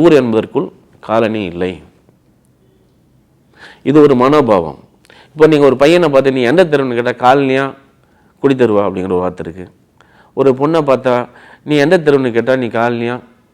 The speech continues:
ஊர் தெருவா, ஊர் தெருவா பர தெருவா, ஊர் தெருவா பர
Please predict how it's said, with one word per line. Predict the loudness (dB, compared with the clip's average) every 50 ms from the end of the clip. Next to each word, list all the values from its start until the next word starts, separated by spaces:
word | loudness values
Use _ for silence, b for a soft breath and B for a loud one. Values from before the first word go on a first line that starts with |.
| _ _ _ _ _ -4 -2
ஊர் | -2 0 0 0
தெருவா, | -2 0 0 0 0 0
ஊர் | 0 -2 -2 -2
தெருவா | -4 -2 -2 -4 -4 -8 -14 _ -6
பர | -6 -6 -4 -4
தெருவா, | -6 -6 -6 -6 -8 -10 -14 _ _ _ _ _ _ _ _ _ _ _ _ _ _ _ _ _ _ _ _ _ _ _ _ _ _ _ _ -2
ஊர் | -2 0 0 0
தெருவா | 0 2 2 2 0 -2 -8 _ _ _ _ _ _ _ _ _ _ _ _ _ -4
பர | -2 -2